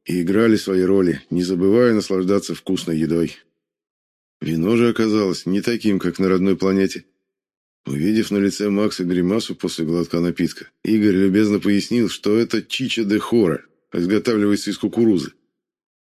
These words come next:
Напиток больше напоминал крепленный квас, чем вино, а по цвету и структуре походил на брагу.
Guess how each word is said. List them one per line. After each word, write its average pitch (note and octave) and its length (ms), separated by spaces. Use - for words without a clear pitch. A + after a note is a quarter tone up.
Напиток F#2 480
больше G2+ 300
напоминал G2 440
крепленный G2 460
квас, G2+ 340
чем F2 220
вино, E2+ 340
а - 100
по F2+ 160
цвету G#2+ 360
и G2+ 40
структуре G#2+ 480
походил F#2 400
на F#2+ 120
брагу. F2 460